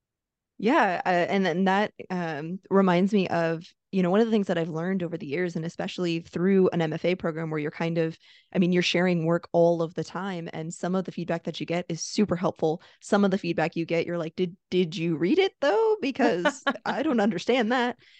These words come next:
Speaker 1: Um, is to always ask, I always ask my readers now, "Where do you think it is going?" And I'll give them, like, two or three points in the story where I'll, I will stop them and I'll say, "Where do you think it is going from here?" And part of that is to know,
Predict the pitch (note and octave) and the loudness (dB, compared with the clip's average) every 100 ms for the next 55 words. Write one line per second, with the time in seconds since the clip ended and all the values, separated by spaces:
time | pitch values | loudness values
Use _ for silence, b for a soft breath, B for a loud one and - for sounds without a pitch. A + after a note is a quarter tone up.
0 | b b A3 G3 E3+ E3+ G3 A3+ G3+ G3 | b b 0 2 0 -4 -4 -2 -2 -4
1 | - A3+ G3+ D4+ C4+ - G3 F3 G3 F3 | -6 -6 -2 -2 -2 -4 -4 -6 -6 -2
2 | G3+ G#3 F#3 - D#3+ E3+ G#3+ G3 E3 D#3+ | -2 0 -4 -4 -2 -2 -2 -4 -6 -6
3 | D#3+ - b b _ _ _ F#3 F#3 _ | -8 -12 b b _ _ _ -18 -18 _
4 | - F3+ G#3+ B3 C4 C4+ B3 G#3+ G#3+ F#3+ | -8 2 6 6 6 2 2 0 0 -2
5 | F3 E3+ D#3+ - D#3+ E3+ G3 G3 G#3 F#3+ | -2 -2 -2 -4 -6 -4 -4 -4 -4 -6
6 | D#3+ D#3 - A3 A3 G#3+ F#3 - E3+ E3+ | -8 -10 -4 0 0 -2 -8 -6 -8 -8
7 | D#3 E3 E3+ D#3+ C3 C#3+ C#3+ - D#3 D#3 | -10 -8 -4 -2 -2 -2 -2 -2 -4 -4
8 | - E3 E3 D#3 C#3+ D3 F3 F3+ - - | -4 -4 -4 -6 -6 -8 -6 -6 -6 -4
9 | F3 F3+ G3 F#3 F3+ D#3+ - D#3+ C3 - | 0 0 0 -4 -6 -8 -6 -6 -6 -8
10 | E3+ - D4+ F3+ F#3 B B - F#3 - | -8 -2 0 0 -2 B B -4 -2 -2
11 | C#4+ D#4 G#3+ G3+ - F#3 - F#3 F3+ E3+ | -2 -2 -2 -4 -4 -6 -4 -2 0 2
12 | E3 E3 | 2 -2